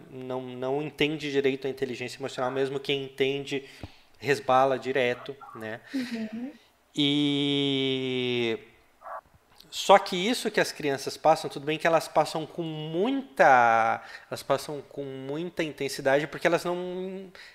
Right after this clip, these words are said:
Speaker 1: eu, eu costumo dizer que elas não tomaram diversos socos na cara como a gente que já é adulto tomou, né? Todo mundo já passou por um, uma merda grande.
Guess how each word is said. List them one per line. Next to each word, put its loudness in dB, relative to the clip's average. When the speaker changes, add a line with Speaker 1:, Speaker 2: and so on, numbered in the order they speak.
Speaker 1:
eu, -4
eu 4
costumo 0
dizer 6
que 8
elas 10
não 4
tomaram 8
diversos 10
socos 2
na 0
cara 8
como 0
a 2
gente -4
que -2
já 2
é 6
adulto 0
tomou, -2
né? -4
Todo 8
mundo 0
já -2
passou 0
por -6
um, -10
uma -4
merda 0
grande. 0